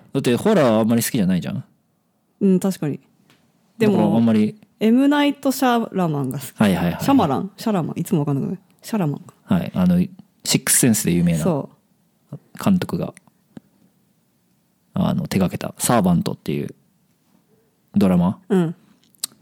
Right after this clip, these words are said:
Speaker 1: これが良かったですね。
Speaker 2: ね。いや、もうトレーラー見た時から、超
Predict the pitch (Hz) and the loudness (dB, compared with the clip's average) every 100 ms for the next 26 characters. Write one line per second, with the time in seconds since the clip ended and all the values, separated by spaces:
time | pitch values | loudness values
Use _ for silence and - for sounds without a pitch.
0 | - 120 117 110 - 85 - 220 196 180 | -4 0 2 2 0 -2 0 2 2 0
1 | - _ _ _ _ _ _ _ 220 220 | -2 _ _ _ _ _ _ _ 2 2
2 | 214 269 277 311 311 302 302 285 214 175 | 2 2 4 4 4 4 4 2 -2 -4
3 | - 220 139 - _ _ _ _ _ _ | -2 -2 -2 -4 _ _ _ _ _ _
4 | _ _ _ _ _ _ _ _ _ _ | _ _ _ _ _ _ _ _ _ _
5 | - 170 | -6 -4